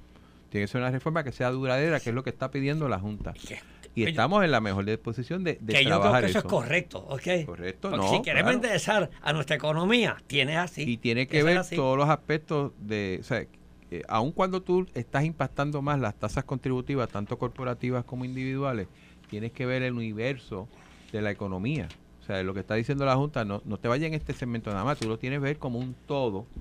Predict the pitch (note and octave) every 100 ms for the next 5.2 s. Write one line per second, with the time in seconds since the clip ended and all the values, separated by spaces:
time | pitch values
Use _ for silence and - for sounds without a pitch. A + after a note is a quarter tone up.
0 | - - A2+ A2+ G#2+ G#2+ A2+ D3 D#3+ E3+
1 | C#3 - B2+ C#3+ C3+ C#3 C3+ B2+ - C#3+
2 | A#2+ G#2 F#2+ G#2+ B2+ C3+ B2+ - C3 C3
3 | C3 C3 C3 A#2+ - B2 C3 - B2+ C#3
4 | C#3+ D3+ C#3+ - G#2+ - G2+ G#2+ G2+ D#2+
5 | C#2+